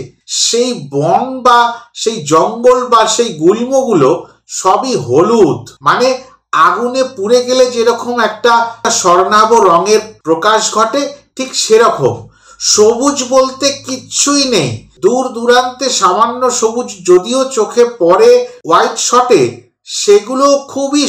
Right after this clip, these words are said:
সামান্য। তাহলে এত রুক্ষতা আর এতটাই বেদনাদায়ক ছিল সেই শ্যুটটা, কেননা একেবারে চূড়ান্ত গরমের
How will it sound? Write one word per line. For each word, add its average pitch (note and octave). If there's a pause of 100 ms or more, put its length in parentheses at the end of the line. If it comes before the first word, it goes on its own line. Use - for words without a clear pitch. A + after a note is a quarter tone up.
(160)
সামান্য। F#3 (340)
তাহলে E3 (600)
এত G3+ (200)
রুক্ষতা A#3+ (440)
আর G3+ (460)
এতটাই B3+ (420)
বেদনাদায়ক C4 (140)
ছিল B3+ (360)
সেই G3+ (100)
শ্যুটটা, G#3+ (500)
কেননা G#3 (460)
একেবারে A#3+ (140)
চূড়ান্ত B3 (240)
গরমের B3